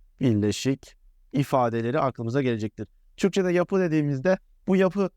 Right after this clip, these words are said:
sözlükte yapı da olabilir, cümlede yapı da olabilir arkadaşlar. Başka bir şey de olabilir.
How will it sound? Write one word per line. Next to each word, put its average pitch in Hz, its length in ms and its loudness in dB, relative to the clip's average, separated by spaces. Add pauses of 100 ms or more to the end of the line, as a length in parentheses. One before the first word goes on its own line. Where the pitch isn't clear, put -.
(140)
sözlükte 175 500 0
yapı 185 260 2
da 180 60 2
olabilir, 170 420 0
cümlede 165 340 0
yapı 180 320 0
da 170 40 0
olabilir 135 380 2
arkadaşlar. 123 640 0
Başka 175 340 -2
bir 175 140 -2
şey 175 280 0
de 139 40 -2
olabilir. 131 380 0